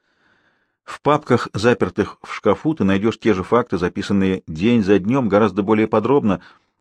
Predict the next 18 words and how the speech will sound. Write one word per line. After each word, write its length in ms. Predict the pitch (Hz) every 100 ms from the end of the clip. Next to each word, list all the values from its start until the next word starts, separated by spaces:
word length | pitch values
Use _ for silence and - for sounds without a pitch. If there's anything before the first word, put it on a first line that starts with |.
| -
но 380 | 107 139 - 160 _ _
почти 600 | - 135 131 - - 170 160
или 300 | - 123 120 -
вовсе 480 | 98 127 180 -
не 140 | 127 120
дающие 500 | 110 143 180 - 85
понятия 460 | - 101 127 -
о 100 | 110
перспективах. 760 | 101 107 - 107 - 85 - _ _ _ _ _ _ _ _ _ _ _ _
Обращаясь 560 | 101 95 101 - 117 98
к 80 |
прошлому, 400 | - 139 151 120
скажу, 440 | 110 - 104 101 87 _ _ - - _ _ _ _ _ _ _
представляя 540 | 101 113 - 127 139
я 120 | 123 113
тогда 360 | 120 107 147
эти 180 | 151 -
перспективы, 640 | 95 82 90 - 80 67